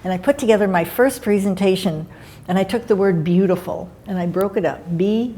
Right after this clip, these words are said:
U to full. And it was an acrostic, and every letter meant something. And I did this whole presentation on being yourself to the fullest, from the inside out, and then out to your world.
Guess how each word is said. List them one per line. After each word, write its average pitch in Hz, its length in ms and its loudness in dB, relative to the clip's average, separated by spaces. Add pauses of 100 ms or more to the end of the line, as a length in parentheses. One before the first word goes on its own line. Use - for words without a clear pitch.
U 160 580 0 (240)
to 151 440 -2 (100)
full. 156 480 -2 (280)
And 180 120 -2
it 180 80 -4
was 185 180 -8
an 190 80 -4
acrostic, 170 800 -6 (400)
and 175 120 -4
every 185 520 -2
letter 165 560 -2
meant 170 440 -4
something. 160 520 -6
And 170 120 -8
I 170 120 -6
did 175 180 -6
this 165 160 -10
whole 226 340 4
presentation 185 880 -2 (300)
on 175 160 -2
being 190 320 -4
yourself 175 480 -6
to 175 100 -16
the 170 80 -12
fullest, 147 500 -12
from 185 220 -4
the 170 160 -6
inside 233 580 -4
out, 143 380 -12 (520)
and 180 180 -2
then 180 300 0
out 175 300 -6
to - 120 -8
your 175 180 -2
world. 156 500 -6